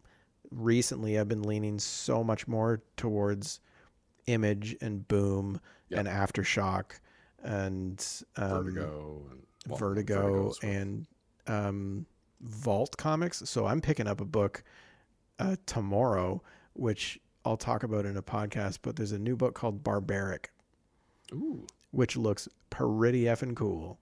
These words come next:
Speaker 1: So I've got issues one and two
Speaker 2: Cool.
Speaker 1: waiting for me at Heroes tomorrow. And that's, yeah, from Vault Comics or something like that.
Speaker 2: Okay.
Speaker 1: A
Speaker 2: Nice.
Speaker 1: small indie publisher,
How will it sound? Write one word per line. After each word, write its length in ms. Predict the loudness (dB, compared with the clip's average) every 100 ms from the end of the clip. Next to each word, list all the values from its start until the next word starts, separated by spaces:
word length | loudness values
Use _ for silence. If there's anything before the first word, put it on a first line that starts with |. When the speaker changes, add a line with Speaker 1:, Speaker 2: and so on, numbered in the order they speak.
| -12
Speaker 1:
So 180 | -4 -2
I've 120 | 0
got 220 | 0 -2 _
issues 340 | -8 -6 -6 -4
one 260 | -2 -2
and 160 | -4 -4
two 460 | -6 -4 -4 -6 -10 _ _ _ -12
Speaker 2:
Cool. 140 | -2 0
Speaker 1:
waiting 240 | 0 -2
for 220 | -4 -4
me 140 | -2 -4
at 80 |
Heroes 320 | -4 -6 -6 -8
tomorrow. 440 | -10 -10 -10 -14 -10
And 100 | -4
that's, 200 | -4 -4 -4
yeah, 160 | -4
from 220 | -2 -4 -8
Vault 360 | -4 -4 -4
Comics 420 | -2 0 0 -2 -4
or 40 |
something 260 | -4 -2 -2
like 140 | -4
that. 160 | -6 -8 _ _ -6
Speaker 2:
Okay. 240 | -6 -6 -10 _ _ -14
Speaker 1:
A 40 | -8
Speaker 2:
Nice. 120 | -4
Speaker 1:
small 320 | 0 0 0
indie 280 | -2 -2 -2
publisher, 480 | -2 -2 -2 -2